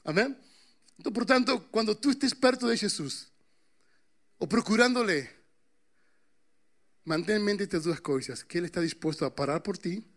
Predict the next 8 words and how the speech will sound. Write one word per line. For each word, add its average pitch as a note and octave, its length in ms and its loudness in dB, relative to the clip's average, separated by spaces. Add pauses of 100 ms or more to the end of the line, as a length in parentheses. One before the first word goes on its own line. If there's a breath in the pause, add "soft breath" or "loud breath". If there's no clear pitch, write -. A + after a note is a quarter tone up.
(560)
ahora B2+ 360 -4
también A2 280 -12
está A#2+ 140 -14
dispuesto B2 400 -8
a - 80 -8
parar A#2 220 -6
por A2 180 -10
ti. - 180 -20